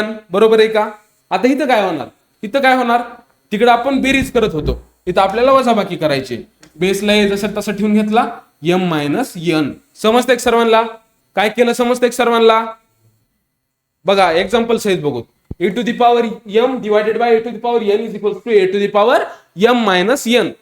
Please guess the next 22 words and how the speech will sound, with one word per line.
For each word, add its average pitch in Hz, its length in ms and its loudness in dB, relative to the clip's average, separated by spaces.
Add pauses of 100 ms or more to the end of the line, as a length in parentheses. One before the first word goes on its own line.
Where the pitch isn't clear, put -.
एक्झाम्पल 202 420 0
सहित 175 240 -6
बघू. 139 200 -6
समजा 208 360 0 (800)
आपण 165 280 -2
पाहिलं 208 260 0
four 208 220 2
to 214 120 0
the 214 120 -2
power 202 220 2
three 208 420 0 (1120)
divided 196 460 2
by 175 140 2 (440)
four 190 100 0
to 190 160 0
the 170 160 0
power 180 300 2 (760)
two. 175 260 -2 (400)
तर 185 60 2
आपल्याला 233 320 0
काय 240 120 2
भेटणार? 214 360 0